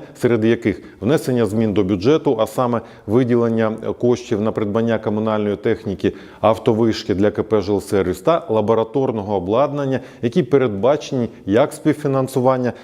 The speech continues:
в рамках нашої перемоги в обласному конкурсі «Разом в майбутнє», а також кошти для територіальної оборони області. Внесені зміни до відповідних програм. Силами К П «Жилсервіс» продовжується наведення ладу на вулицях нашої громади.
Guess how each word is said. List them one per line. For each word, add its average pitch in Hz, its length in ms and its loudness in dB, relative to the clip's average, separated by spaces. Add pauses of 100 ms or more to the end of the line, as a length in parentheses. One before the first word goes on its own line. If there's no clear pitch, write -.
(120)
в 110 40 0
рамках 156 420 0
нашої 101 480 -2
перемоги 120 540 0
в 101 60 -2
обласному 104 500 0
конкурсі 143 540 -2 (220)
«Разом 113 400 2
в 104 40 0
майбутнє», 90 540 -2 (360)
а 107 80 4
також - 300 4
кошти 156 380 -2
для 117 280 4
територіальної 117 720 0
оборони 98 360 -2
області. 76 540 -6 (420)
Внесені 135 440 4
зміни 123 280 2
до 101 120 2
відповідних 95 540 0
програм. 82 380 -2 (840)
Силами 165 420 4
К 151 100 4
П 151 120 4
«Жилсервіс» 117 560 2
продовжується 139 640 0
наведення 113 560 0
ладу 101 320 0
на 143 100 2
вулицях 117 500 0
нашої 104 400 0
громади. 87 460 -2